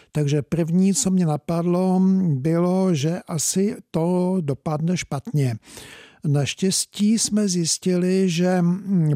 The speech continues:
pouzdro, které vevnitř bylo uloženo, bylo tak perfektně vybroušeno, ono nebylo šroubovací, jenom zasunovací, že se dovnitř nedostala ani kapička vláhy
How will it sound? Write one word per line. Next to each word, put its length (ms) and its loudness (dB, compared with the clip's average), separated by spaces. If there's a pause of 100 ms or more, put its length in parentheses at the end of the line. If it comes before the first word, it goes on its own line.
pouzdro, 480 -2
které 400 -2
vevnitř 840 0
bylo 320 0
uloženo, 640 2
bylo 320 0 (100)
tak 180 -2 (240)
perfektně 840 -2
vybroušeno, 1300 -2 (300)
ono 340 2
nebylo 440 0
šroubovací, 800 -2
jenom 260 0
zasunovací, 1120 -2 (640)
že 640 2 (300)
se 240 0
dovnitř 500 0
nedostala 600 -4
ani 260 0
kapička 560 -6
vláhy 540 -4